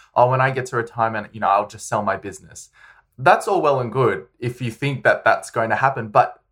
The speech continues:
a lot of the cases that might not happen. A lot of the times people are the business. You know, unfortunately, you can't sell yourself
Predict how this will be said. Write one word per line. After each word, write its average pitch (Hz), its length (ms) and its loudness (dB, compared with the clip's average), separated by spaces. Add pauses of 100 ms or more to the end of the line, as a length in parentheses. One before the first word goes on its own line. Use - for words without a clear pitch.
(160)
a 127 140 -4
lot 143 160 2
of 175 80 2
the 165 60 0
cases 143 360 -4
that 127 160 4
might 131 180 0
not 226 140 -2
happen. 120 260 -2
A 117 60 -4
lot 131 140 2
of 139 100 -4
the 139 80 -8
times 123 280 -4
people 131 360 -8
are 120 220 2
the 151 80 -10
business. 104 580 -16 (320)
You 123 60 -8
know, 127 80 4
unfortunately, 135 400 0
you 123 60 -8
can't 143 220 0
sell 131 220 2
yourself 135 540 2